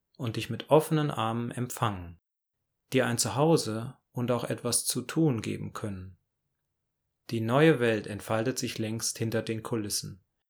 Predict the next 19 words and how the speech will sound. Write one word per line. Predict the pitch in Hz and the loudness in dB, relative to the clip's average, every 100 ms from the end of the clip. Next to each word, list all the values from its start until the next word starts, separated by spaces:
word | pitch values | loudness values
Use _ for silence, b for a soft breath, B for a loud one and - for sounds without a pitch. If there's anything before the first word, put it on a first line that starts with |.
| _ _ _ | _ _ _
Und | - 104 | -6 -2
während | 110 139 160 165 139 | 4 6 6 4 2
du | 135 | 0
auf | - 117 - | 0 -2 -4
der | - - | -8 4
untergehenden | 156 170 160 131 120 120 113 | 4 6 4 4 2 2 -2
Titanic | 110 117 135 139 120 104 - | -2 0 4 4 4 -2 -4
der | - 113 | 0 2
alten | 110 113 113 104 | 2 0 -2 2
Welt | 120 107 120 - - _ _ _ _ - | 2 2 -2 -8 -16 _ _ _ _ -6
dich | 107 - | -4 -4
krampfhaft | - 135 160 - 135 - | 2 4 4 2 -2 -2
festhältst, | - 120 - - 95 - - - _ _ _ _ _ | -2 -2 -2 -6 -8 -6 -8 -10 _ _ _ _ _
kannst | 113 - - | -6 -4 -2
du | |
überlegen, | 127 135 139 139 101 92 | 2 4 6 6 4 -4
was | 101 - | -4 -2
du | 117 | -2
möchtest. | 117 117 - - - - | -4 -4 -8 -12 -12 -16